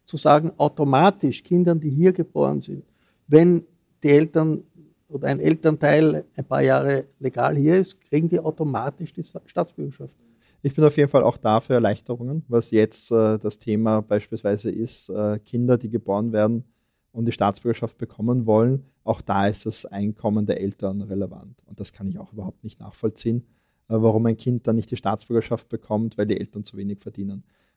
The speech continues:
Speaker 2: Äh, ich würde an solchen, äh, Schrauben, äh, ansetzen. Äh, automatische Staatsbürgerschaft mit Geburt, da gibt's halt zwei sehr, sehr unterschiedliche Systeme. Die Länder, die die Staatsbürgerschaft mit der Geburt hergeben und diejenigen,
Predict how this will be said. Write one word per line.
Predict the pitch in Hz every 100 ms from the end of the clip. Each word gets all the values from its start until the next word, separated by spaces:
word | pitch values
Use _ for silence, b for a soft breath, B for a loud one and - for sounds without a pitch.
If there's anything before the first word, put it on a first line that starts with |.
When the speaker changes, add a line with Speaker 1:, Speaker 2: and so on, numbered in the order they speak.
| -
Speaker 2:
Äh, | 117
ich | 123 120
würde | 139 131
an | 117
solchen, | - 110 113 - 120
äh, | 113 107
Schrauben, | - 101 101 107 110
äh, |
ansetzen. | 95 104 104 - 104 110 - 110 - 135 135 b b b b
Äh, | 110
automatische | 107 117 135 120 117 - 127 127
Staatsbürgerschaft | - 107 - 127 120 - 120 -
mit | 120 113
Geburt, | - - 113 117 123 - _ _ -
da |
gibt's | - 123 -
halt | 120
zwei | - 208
sehr, | - 113
sehr | 110
unterschiedliche | 113 117 - 110 104
Systeme. | 107 110 - 104 104
Die | -
Länder, | 110 107 113 117 113
die | 113
die | 110
Staatsbürgerschaft | - 107 107 - 113 110 104 -
mit | 101
der | 104
Geburt | - - 139 139
hergeben | 131 123 120 120
und | 110 -
diejenigen, | 110 104 107 107 104 107